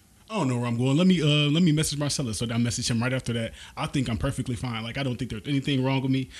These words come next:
I just messaged him, "Hey, bro, send me your location so I can just G P S it because I don't know where I'm going." So then he sent me the location. I put it in the G P S and then it lead me to his room. I go in, I'm like, "Hey, bro, can you get, um, can you, uh, get my, uh, key from, uh, Sequoia?"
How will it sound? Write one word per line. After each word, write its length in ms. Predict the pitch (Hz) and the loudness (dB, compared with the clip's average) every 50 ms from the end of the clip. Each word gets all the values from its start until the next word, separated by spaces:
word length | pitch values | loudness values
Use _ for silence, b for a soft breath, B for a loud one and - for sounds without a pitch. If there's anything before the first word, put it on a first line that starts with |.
| B B B | B B B
I 60 | 123 | -6
just 160 | 123 117 113 | -4 0 0
messaged 260 | 139 139 127 - 123 127 | 2 2 2 0 0 -2
him, 100 | 127 127 B B B B | -2 -2 B B B B
"Hey, 100 | 185 196 | -2 0
bro, 140 | 170 175 160 | 2 2 2
send 200 | - - 220 226 | 4 4 4 4
me 60 | 233 | 4
your 100 | 226 214 | 4 2
location 420 | 208 190 185 - 202 202 - 160 | 0 -2 -2 -2 -2 -2 -2 -2
so 100 | - 180 | -4 -4
I 40 | 170 | -4
can 120 | - 165 | -4 -2
just 120 | 151 147 135 | -2 -2 -2
G 100 | 147 165 | -2 -4
P 160 | - - 156 | -4 -4 -6
S 140 | 156 - - | -4 -4 -6
it 40 | 139 | -6
because 240 | 135 131 - 117 131 | -8 -6 -6 -6 -6
I 20 | 131 | -6
don't 80 | 131 | -6
know 80 | 127 127 | -6 -6
where 120 | 113 110 | -6 -8
I'm 120 | 113 117 110 | -8 -8 -8
going." 220 | 107 87 - - - - - _ _ - | -8 -10 -10 -12 -16 -20 -20 _ _ -18
So 120 | - 113 | -14 -12
then 120 | 107 110 107 | -8 -6 -6
he 120 | 107 120 | -4 -4
sent 220 | 113 - 123 117 117 | -4 -4 -4 -2 -2
me 80 | 117 | -2
the 100 | 113 117 | -2 -4
location. 460 | 110 110 110 107 - 107 101 - 117 | -6 -8 -8 -8 -8 -8 -8 -6 -6
I 80 | 101 98 - - | -8 -10 -10 -10
put 180 | - - 113 110 | -10 -10 -8 -6
it 80 | 107 110 | -6 -6
in 160 | 110 110 107 | -6 -4 -4
the 80 | 110 | -4
G 140 | 104 110 107 | -4 -6 -8
P 160 | 95 - 107 | -8 -8 -8
S 160 | 104 104 - - | -8 -8 -8 -8
and 80 | 107 | -8
then 120 | 107 104 101 | -8 -8 -8
it 100 | 101 71 69 87 85 - 113 113 131 | -10 -10 -12 -16 -20 -18 -16 -12 -8
lead 180 | 139 131 123 | -6 -4 -4
me 80 | 117 117 | -4 -4
to 160 | - - 123 | -4 -4 -4
his 100 | 113 107 110 | -4 -4 -4
room. 240 | 113 110 110 107 98 B B B B B B | -4 -4 -4 -4 -6 B B B B B B
I 80 | 123 123 | -8 -4
go 140 | 127 131 127 | -2 0 0
in, 60 | 127 | 2
I'm 120 | 156 175 165 | 2 2 2
like, 200 | 147 131 - B B B B B | 0 0 -2 B B B B B
"Hey, 100 | 220 233 | -4 -2
bro, 160 | 202 214 208 | 0 0 -2
can 140 | 190 - 226 | -2 0 0
you 80 | 226 208 | 0 0
get, 240 | 208 226 226 202 | 0 0 0 0
um, 440 | 214 220 220 220 220 226 233 233 202 - - - - _ _ _ - - - - | -2 -4 -4 -4 -4 -4 -4 -4 -6 -8 -12 -20 -20 _ _ _ -20 -20 -16 -8
can 120 | - 208 | -4 -2
you, 180 | 208 226 226 214 | -2 -2 -2 -2
uh, 220 | 214 208 208 202 | -4 -4 -4 -4
get 220 | 196 170 190 196 180 | -4 -4 -2 -2 -2
my, 160 | 185 185 185 | -2 -4 -4
uh, 180 | 170 170 175 170 | -4 -4 -6 -4
key 160 | - 208 190 | -4 -6 -6
from, 300 | - 196 185 180 160 143 | -4 -4 -4 -4 -4 -4
uh, 80 | 170 | -4
Sequoia?" 480 | 165 - 175 - - 185 185 185 185 185 | -4 -6 -6 -6 -6 -4 -4 -4 -4 -6